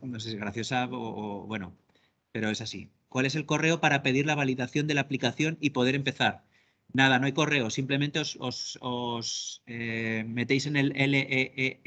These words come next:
X punto es, o sea, H T T P S, dos puntos, barra, barra, y ahí yo os va-, bueno, yo, quien sea, alguien del colegio os validará. No tenéis que solicitarlo, automáticamente lo tenemos allí visto, ¿vale?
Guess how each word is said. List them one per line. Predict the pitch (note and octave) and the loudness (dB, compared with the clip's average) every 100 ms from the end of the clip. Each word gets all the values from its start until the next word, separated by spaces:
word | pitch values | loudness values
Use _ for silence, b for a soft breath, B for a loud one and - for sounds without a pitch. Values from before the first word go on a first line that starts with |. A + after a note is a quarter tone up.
| C#3 | -2
X | C#3+ B2 | 0 -2
punto | - C3 A#2+ C3 | -2 -2 0 0
es, | D#3+ F#3+ - - b b b b b _ _ _ | 0 -2 -8 -18 b b b b b _ _ _
o | - | -10
sea, | A#2+ G#2+ | 0 0
H | G2 B2 | 2 0
T | B2+ B2 | 0 0
T | B2 | 0
P | - A#2+ A#2+ | 0 2 0
S, | A#2 A2 G#2+ _ _ | 0 -4 -6 _ _
dos | B2 - | -6 -4
puntos, | B2 B2 A#2 | -2 0 2
barra, | A#2+ A#2+ | 4 4
barra, | C#3 E3 F#3 | 2 2 2
y | C#3 C3+ | 4 4
ahí | B2 B2+ | 4 4
yo | C#3+ D3 | 2 0
os | C#3 | 0
va-, | C#3+ | -2
bueno, | C3+ B2 A2 - | -4 -6 -8 -10
yo, | G#2+ G#2+ A#2 | -8 -8 -4
quien | - A#2+ | -4 -2
sea, | - C#3+ D3 | 0 0 0
alguien | C3 C3 | 0 0
del | C3+ | 0
colegio | C3 C3+ C#3 D3+ | 0 0 0 0
os | |
validará. | C3+ B2 G#2+ G#2+ G2+ b b b b | 2 2 2 2 0 b b b b
No | B2+ C#3 | 2 4
tenéis | D3 D3 | 4 4
que | E3 | 0
solicitarlo, | D3+ C#3+ C#3 A2 G#2 | 0 0 2 0 0
automáticamente | G2 G#2+ B2+ B2+ C#3+ D3 C#3+ E3 | -4 0 0 0 0 -2 -2 0
lo | D#3+ C3+ | 0 0
tenemos | B2+ B2+ - | -2 -2 -2
allí | C3+ B2+ B2 A#2+ A2 | -2 0 2 2 0
visto, | G2+ - F2+ - | -2 -6 -14 -10
¿vale? | - B2+ F3 | -2 -2 -2